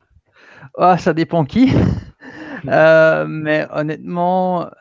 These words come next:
euh, c'est, c'était assez divisé. Il y avait des gens quand même qui voulaient que, que Toronto gagne, mais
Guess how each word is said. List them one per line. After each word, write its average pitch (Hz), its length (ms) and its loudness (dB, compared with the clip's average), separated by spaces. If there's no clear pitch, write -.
euh, 131 480 -8
c'est, 139 240 -12
c'était 139 320 -10
assez 139 260 -8
divisé. 143 600 -12
Il 156 60 -10
y 151 40 -8
avait 143 140 -8
des 135 120 -8
gens 143 200 -8
quand 143 120 -8
même 143 160 -6
qui 143 160 -14
voulaient 135 300 -8
que, 131 340 -6
que 131 120 -12
Toronto 135 500 -8
gagne, 139 340 -4
mais 139 120 -4